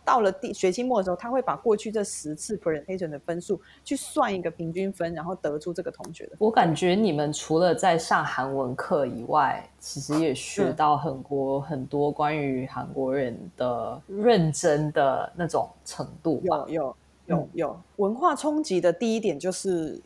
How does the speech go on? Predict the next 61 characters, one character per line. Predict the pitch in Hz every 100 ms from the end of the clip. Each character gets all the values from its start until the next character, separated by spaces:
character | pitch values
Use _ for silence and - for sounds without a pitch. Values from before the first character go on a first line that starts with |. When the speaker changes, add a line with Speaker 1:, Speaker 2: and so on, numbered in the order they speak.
| _ _ -
Speaker 1:
原 | 175 180
则 | 175
性 | 175 202
很 | 185
强。 | - - -
还 | - 220
有 | 220
就 | 247
是 | 247 220
比 | 165
如 | 165
说， | 196 190 202 -
因 | 285
为 | 294
我 | 175
们 | 165 160
当 | 208
时 | 226 165
签 | - 190 190
的， | 180 151 98 -
我 | -
们 | 175 170
当 | 202
时 | 220 180 165
学， | - 160 156 -
住 | 240 202
宿 | - 190
的 | 170
地 | 190 170
方 | 170 170
是 | 170 185
学 | 170 160
校 | 156 202 165
有 | 165 160 151
跟 | 190 190 196 190
我 | 170
们， | 156 151
就 | 170
是 | 175
跟 | 190 196
房 | 180 160
东 | 185
签， | - - -
签 | - - 202 214
线 | - 196 135
的， | - - _ _ _ _ -
然 | 175
后 | 190 262
那 | 214 262
个 |
房 | 202 175 190
子 | 185
其 | 165 170
实 | 165
非 | - 196
常 | 202 156
的 | 143
便 | - 101
宜， | 78 90 _ _ _ _ _
大 | - 247
概 | 240 214